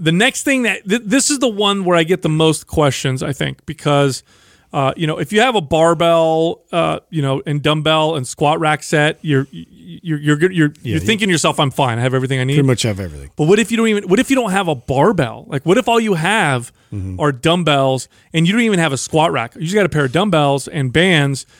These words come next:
Speaker 1: Uh, this can be more challenging for people. So let's talk about how to replace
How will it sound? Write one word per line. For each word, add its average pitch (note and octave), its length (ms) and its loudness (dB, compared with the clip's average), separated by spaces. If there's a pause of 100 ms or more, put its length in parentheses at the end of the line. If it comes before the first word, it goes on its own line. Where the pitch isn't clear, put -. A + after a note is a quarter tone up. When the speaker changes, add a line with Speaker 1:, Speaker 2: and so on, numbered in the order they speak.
(340)
Speaker 1:
Uh, C#3 240 2
this D3+ 260 0
can F#3+ 160 2
be E3+ 120 2
more D3+ 200 2
challenging F3+ 540 0
for C#3+ 160 0
people. C3+ 440 2 (300)
So D#3 580 2
let's F3 220 0
talk A#3 160 2
about G#3 220 -4
how F#3 240 2
to G3+ 220 -2
replace D#3 600 0